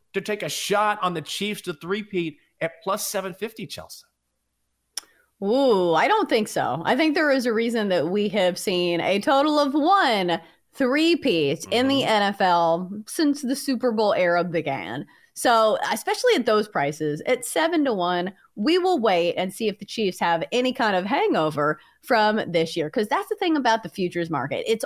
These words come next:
Speaker 2: all about timing. It's kinda wild to me that the Niners are the favorites, though. Uh, the fact that they just
Speaker 1: Yeah.
Speaker 2: lost to the Kansas City Chiefs, but they did look like a very good team top to bottom. And I'm not sure how their cap space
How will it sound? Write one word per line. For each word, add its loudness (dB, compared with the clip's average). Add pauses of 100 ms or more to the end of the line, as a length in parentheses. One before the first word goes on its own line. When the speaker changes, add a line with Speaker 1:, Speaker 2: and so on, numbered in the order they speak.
Speaker 2:
all 4
about 2
timing. -4 (420)
It's 2
kinda 2
wild 4
to -6
me 0
that -4
the -4
Niners -2
are -6
the -4
favorites, -4
though. -6 (360)
Uh, 2
the -2
fact 0
that -4
they 2
just -2
Speaker 1:
Yeah. 0
Speaker 2:
lost -2
to -2
the -2
Kansas -4
City -2
Chiefs, -8 (300)
but 2
they 2
did 0
look 2
like 2
a 2
very 0
good 0
team -2
top 0
to -8
bottom. 0 (360)
And 2 (100)
I'm 2
not 0
sure 0
how 2
their 0
cap -2
space -4